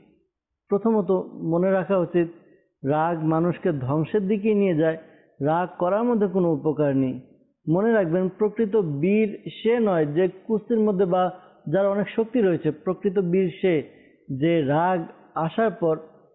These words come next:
রাগকে দমন করতে পারে। আর হ্যাঁ, যে রাগকে দমন করবে তার জন্য জান্নাতের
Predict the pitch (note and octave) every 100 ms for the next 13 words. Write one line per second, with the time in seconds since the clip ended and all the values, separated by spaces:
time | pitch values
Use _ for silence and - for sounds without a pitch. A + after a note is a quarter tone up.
0 | - C3+ D#3+ D#3+ - D#3+ C3 C#3+ E3 F3
1 | D#3+ D3 D3 B2+ C3 C3 - _ _ _
2 | - D3 C3+ D3+ B2+ C#3 D#3 C#3 F3+ -
3 | A3+ G#3 A3 A3+ A3 G#3+ G#3+ E3+ C#3+ D#3
4 | F3 C#3+ C#3 C#3 C3